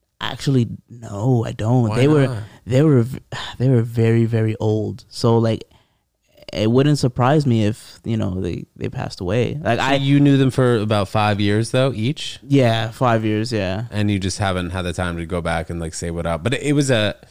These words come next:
Speaker 2: it was a home and they had a bunch of kids there? How did the
Speaker 1: It was a
Speaker 2: dynamic look?
Speaker 1: it was a, it was a three bedroom apartment. So two bunk beds each room.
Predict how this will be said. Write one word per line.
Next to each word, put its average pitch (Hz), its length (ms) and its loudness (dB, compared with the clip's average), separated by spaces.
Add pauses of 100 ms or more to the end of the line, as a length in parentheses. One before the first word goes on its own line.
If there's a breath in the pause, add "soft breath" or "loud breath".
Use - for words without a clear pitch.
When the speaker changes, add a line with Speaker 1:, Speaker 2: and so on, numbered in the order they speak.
(160 soft breath)
Speaker 2:
it - 40 -8
was 113 120 0
a 104 60 0
home 120 340 0
and 117 100 0
they 101 100 0
had 95 280 -2
a 85 160 -6 (180)
bunch 107 240 -2
of 131 100 -2
kids 151 280 0
there? 165 240 2
How 123 140 0
did 113 120 -6
the 107 240 2
Speaker 1:
It 147 60 4
was 156 240 4
a 151 100 4
Speaker 2:
dynamic 127 460 2
look? 78 240 -6 (180)
Speaker 1:
it 131 100 2
was 143 220 4
a, 117 400 4
it 127 100 0
was 131 200 2
a 123 100 2
three 139 300 2
bedroom 120 400 2
apartment. 104 580 -4 (160)
So 110 640 -2
two 151 200 2
bunk 123 320 2
beds 117 360 2
each 117 240 -4
room. 98 320 -6